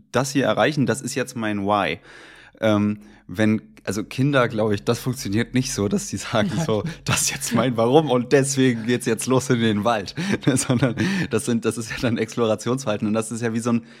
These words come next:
Speaker 1: wie so ein, es gibt ja auch den Begriff kindliche Neugierde, ne? Also das, das ist ja noch mal ein anderes Anfangen. Siehst du da unterschiedliche, gibt's dann andere Arten von, äh, irgendwie, ja, anzufangen oder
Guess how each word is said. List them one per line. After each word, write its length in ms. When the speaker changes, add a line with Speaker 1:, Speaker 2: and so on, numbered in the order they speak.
Speaker 1:
wie 80
so 100
ein, 80
es 200
gibt 160
ja 60
auch 60
den 160
Begriff 260
kindliche 560
Neugierde, 880
ne? 220
Also 240
das, 140
das 140
ist 140
ja 100
noch 140
mal 180
ein 380
anderes 640
Anfangen. 760
Siehst 240
du 20
da 120
unterschiedliche, 680
gibt's 220
dann 120
andere 460
Arten 380
von, 300
äh, 100
irgendwie, 440
ja, 140
anzufangen 500
oder 300